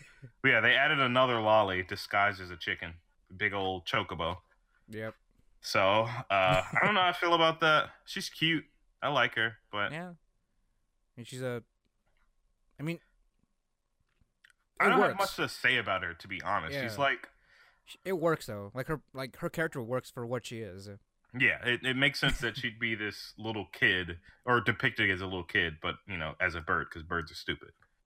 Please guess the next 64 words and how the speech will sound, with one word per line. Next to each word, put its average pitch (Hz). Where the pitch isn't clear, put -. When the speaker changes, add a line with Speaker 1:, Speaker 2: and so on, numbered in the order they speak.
Speaker 1:
Yeah, 113
exactly. 110
But 147
she's 165
the 151
Speaker 2:
But -
Speaker 1:
queen 247
of 147
birds, 101
though, 92
or 135
the 113
king, 175
Speaker 2:
she 110
Speaker 1:
the 113
Speaker 2:
is. 120
Speaker 1:
next 135
leader, 117
the 117
next 131
leader 131
of 110
the 107
birds. 101
Speaker 2:
I 90
Speaker 1:
the 101
fowl. -
Speaker 2:
guess. 87
Well, 147
no, 147
all 131
of 107
them 95
were. 87
No, 113
no, 110
you're 104
right, 85
you're 80
right, 73
you're 65
right. 60
Speaker 1:
Yeah, 87
one 127
of, 135
it's 139
like, 131
w-, 139
around 147
one 165
is, 156
one 147
is 151
supposed 143
to 127
be 123
chosen 120
to 113
be 113
the 110
next 110
leader 104
or 98
so, 101